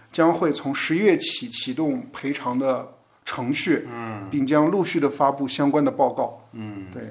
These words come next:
Speaker 1: 而且还会调整整个公司的内部的通报制度。
Speaker 2: 明白。
Speaker 1: 对，然后就是遇到类似的这种事件，然后有相应的制度能够反馈回来。
Speaker 2: 明白，
Speaker 1: 对。
Speaker 2: 再给自己洗白。
Speaker 1: 对，新公司成立的话，只是一个代理公司了。
Speaker 2: 啊。
Speaker 1: 对，然后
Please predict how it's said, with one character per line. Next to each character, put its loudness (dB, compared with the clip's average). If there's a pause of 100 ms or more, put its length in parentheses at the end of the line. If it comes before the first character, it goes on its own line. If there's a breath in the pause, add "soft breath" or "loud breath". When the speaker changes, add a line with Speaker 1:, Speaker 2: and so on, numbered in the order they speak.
Speaker 1:
而 0
且 0
还 -2
会 6
调 0
整 0
整 -6
个 2
公 0
司 -4
的 2
内 -2
部 -4
的 -4
通 -6
报 6
制 0
度。 -8 (320 loud breath)
Speaker 2:
明 -12
白。 -4
Speaker 1:
对， -12
然 -8
后 -2
就 -2
是 0
遇 -4
到 6
类 2
似 -4
的 -2
这 -4
种 -6
事 -6
件， -4
然 -8
后 -4 (240)
有 -8
相 0
应 2
的 0
制 -4
度 -6
能 -6
够 -2
反 -4
馈 -2
回 -8
来。 -10
Speaker 2:
明 -8
白， 0
Speaker 1:
对。 -8
Speaker 2:
再 -10
给 -8
自 -16
己 -8
洗 -12
白。 -12
Speaker 1:
对， -2
新 4
公 8
司 -2
成 -2
立 4
的 0
话， -2
只 -12
是 -10
一 -6
个 -2
代 2
理 -2
公 -10
司 -16
了。 -8
Speaker 2:
啊。 2
Speaker 1:
对， 0
然 -2
后 -2